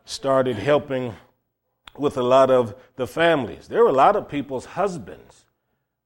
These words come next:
who had no interest at all in God.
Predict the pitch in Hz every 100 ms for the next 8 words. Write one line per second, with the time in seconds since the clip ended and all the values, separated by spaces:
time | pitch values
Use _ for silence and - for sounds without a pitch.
0 | _ 123 139 123 123 175 208 190 185 185
1 | 175 - - 156 143 156 147 95 65 -
2 | _ _ 127 127 120 113 73 -